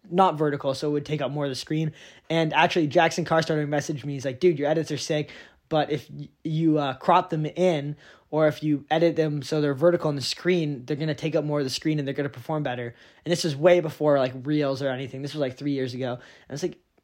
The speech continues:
yeah, I started doing it, and homie was right. It made a big difference. So shout out to you, Jackson. Um, but yeah,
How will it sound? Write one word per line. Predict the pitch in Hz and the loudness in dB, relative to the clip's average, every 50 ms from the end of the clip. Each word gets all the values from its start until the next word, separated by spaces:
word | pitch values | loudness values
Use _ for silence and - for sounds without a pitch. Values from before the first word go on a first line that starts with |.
| _ _ _ - | _ _ _ -4
yeah, | 143 151 147 147 | -2 0 2 2
I | 151 | 2
started | 151 - 180 170 170 151 | 2 2 2 2 2 4
doing | 165 190 214 196 | 4 4 4 4
it, | 156 123 110 | 2 0 -2
and | 131 139 139 139 123 113 _ _ _ - _ - | -4 -6 -6 -8 -10 -12 _ _ _ -20 _ -8
homie | 147 156 156 160 160 | -6 -4 -2 -2 -2
was | 156 147 147 | -2 0 2
right. | 160 160 151 - | 2 2 2 0
It | 113 | -2
made | 127 139 139 | -4 -4 -4
a | 139 | -2
big | 127 151 143 123 | 0 -2 0 0
difference. | 156 143 - 131 120 113 | -2 -4 -4 -6 -10 -10
So | - - 131 123 | -8 -8 -8 -6
shout | - 156 143 143 | -4 -4 -4 -4
out | 139 - | -6 -6
to | 147 147 | -4 -4
you, | 143 | -2
Jackson. | 139 156 131 135 131 - - 147 143 - - - - - _ | -2 -2 -2 -2 -4 -6 -6 -8 -8 -8 -14 -20 -20 -20 _
Um, | - 131 135 135 135 127 123 - _ _ _ _ _ _ _ - - | -8 -8 -8 -8 -8 -10 -12 -14 _ _ _ _ _ _ _ -20 -12
but | - 160 175 | 0 4 4
yeah, | 170 143 113 - | 6 4 4 0